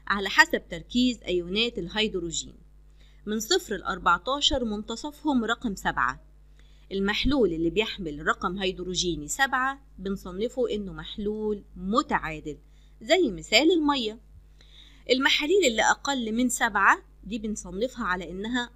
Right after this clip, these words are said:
أحماض، أما المحاليل اللي أكبر من سبعة فتصنف على إنها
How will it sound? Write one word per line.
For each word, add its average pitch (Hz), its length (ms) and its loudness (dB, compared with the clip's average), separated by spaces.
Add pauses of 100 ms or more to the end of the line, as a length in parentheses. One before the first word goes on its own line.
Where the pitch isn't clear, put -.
أحماض، 196 440 0 (640)
أما 233 180 4
المحاليل 185 560 -4
اللي 175 140 0
أكبر 196 360 4
من 185 160 -2
سبعة 254 440 2
فتصنف 202 640 -6
على 190 340 -6
إنها 196 480 -4